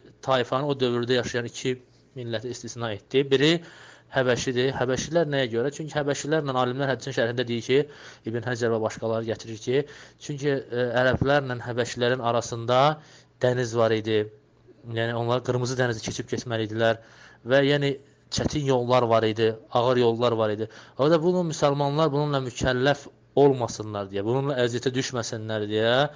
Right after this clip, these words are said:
Rasulullah sallallahu aleyhi və səlləm deyir, onlar sizin üstünə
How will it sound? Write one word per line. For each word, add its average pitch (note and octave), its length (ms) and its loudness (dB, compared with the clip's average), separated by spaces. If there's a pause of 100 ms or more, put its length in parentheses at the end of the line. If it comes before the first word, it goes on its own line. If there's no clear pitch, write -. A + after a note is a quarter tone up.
(340)
Rasulullah C#3+ 500 -2
sallallahu C#3+ 400 0
aleyhi B2+ 160 -2
və A#2+ 80 -2
səlləm B2 300 -4
deyir, B2+ 160 -2
onlar C#3+ 320 -2
sizin C3+ 160 -6
üstünə B2+ 240 -6